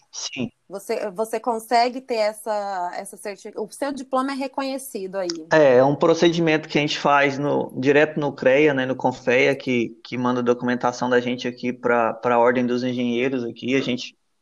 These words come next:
Speaker 1: num outro momento a gente pode falar mais detalhadamente sobre isso, porque é um procedimentozinho.
Speaker 2: Legal.
Speaker 1: Mas e, eu tô
Speaker 2: Uhum.
Speaker 1: sim como engenheiro aqui. É, eu trabalho numa empresa de construção civil, que aqui se chama, não é empresa, se chama aqui de companhia,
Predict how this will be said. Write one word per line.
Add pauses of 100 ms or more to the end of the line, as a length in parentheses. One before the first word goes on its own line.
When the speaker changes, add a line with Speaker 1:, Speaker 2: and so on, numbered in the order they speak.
(140)
Speaker 1:
num
outro
momento
a
gente
pode
falar
mais
detalhadamente
sobre
isso,
porque
é
um
procedimentozinho. (180)
Speaker 2:
Legal. (120)
Speaker 1:
Mas
e,
eu
tô
Speaker 2:
Uhum.
Speaker 1:
sim
como
engenheiro
aqui. (580)
É,
eu
trabalho
numa
empresa
de
construção
civil, (240)
que
aqui
se
chama,
não
é
empresa,
se
chama
aqui
de
companhia,